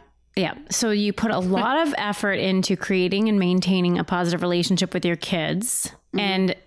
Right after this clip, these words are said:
Speaker 1: you explain the reason behind your rules. Like, is it safety? Is it you validate their feelings, set limits, enforce rules, give consequences, follow up with consequences, but consider their feelings. And that's probably the best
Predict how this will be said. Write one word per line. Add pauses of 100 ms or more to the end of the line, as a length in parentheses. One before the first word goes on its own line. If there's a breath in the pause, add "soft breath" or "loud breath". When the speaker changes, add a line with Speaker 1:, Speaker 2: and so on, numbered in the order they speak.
(100)
Speaker 1:
you
explain
the
reason
behind
your
rules.
Like,
is
it
safety?
Is
it
you
validate
their
feelings,
set
limits,
enforce
rules,
give
consequences,
follow
up
with
consequences, (420 loud breath)
but
consider
their
feelings.
And
that's
probably
the
best